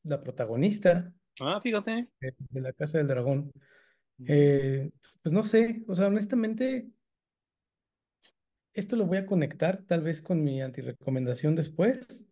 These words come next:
Speaker 2: Ajá.
Speaker 1: Porque vi una película que no debí de haber visto teniendo ya esta fe perdida en el cine de superhéroes.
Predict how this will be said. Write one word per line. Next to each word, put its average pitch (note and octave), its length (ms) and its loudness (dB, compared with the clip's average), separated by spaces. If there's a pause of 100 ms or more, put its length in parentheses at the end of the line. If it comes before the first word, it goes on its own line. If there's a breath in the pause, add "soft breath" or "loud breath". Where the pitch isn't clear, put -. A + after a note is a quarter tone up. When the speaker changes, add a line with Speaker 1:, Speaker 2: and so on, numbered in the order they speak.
Speaker 2:
Ajá. D3 640 -2 (540)
Speaker 1:
Porque D3 1160 2 (1800)
vi E3 120 2
una G3 180 6
película E3+ 480 2
que D3+ 80 -2
no D#3+ 120 2
debí E3+ 200 2
de E3 100 2
haber D3+ 220 -2
visto G3 680 -4
teniendo D#3 840 0
ya D#3 220 -2
esta D#3+ 400 -2
fe D#3 220 -2
perdida D#3 420 -2
en D3 100 0
el C3 80 -4
cine D#3+ 180 -4
de C#3+ 40 -4
superhéroes. D3+ 600 -2